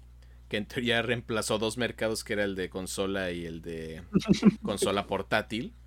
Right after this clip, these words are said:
Speaker 1: Así que
Speaker 2: Destruyó
Speaker 1: dices,
Speaker 2: todo.
Speaker 1: predecedores,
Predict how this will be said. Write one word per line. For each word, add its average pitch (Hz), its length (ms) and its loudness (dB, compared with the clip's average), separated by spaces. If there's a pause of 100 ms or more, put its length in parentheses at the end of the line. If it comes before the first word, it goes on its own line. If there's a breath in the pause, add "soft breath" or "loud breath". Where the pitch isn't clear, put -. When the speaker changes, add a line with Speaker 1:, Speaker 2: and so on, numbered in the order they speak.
(480)
Speaker 1:
Así - 320 4
que - 100 4
Speaker 2:
Destruyó - 220 8
Speaker 1:
dices, 95 100 2
Speaker 2:
todo. 180 480 12 (280)
Speaker 1:
predecedores, 98 600 -2